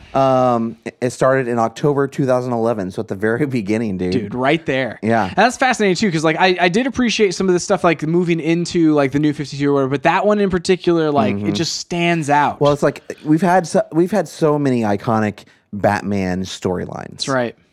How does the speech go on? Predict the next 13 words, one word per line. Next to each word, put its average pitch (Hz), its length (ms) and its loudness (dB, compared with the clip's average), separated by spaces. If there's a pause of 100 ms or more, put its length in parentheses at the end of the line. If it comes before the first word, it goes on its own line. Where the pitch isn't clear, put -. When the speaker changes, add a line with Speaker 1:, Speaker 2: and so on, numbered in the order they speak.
(360)
Speaker 2:
And, 113 500 0 (220)
like, 123 100 0
so 226 220 0
many 160 200 0
that 120 160 2
it's, 107 120 -6
like, 117 140 -2
it's 147 140 -8
hard 185 380 0
to 110 520 -2 (260)
reach 120 320 -4
the 117 100 -2
top. 113 460 -2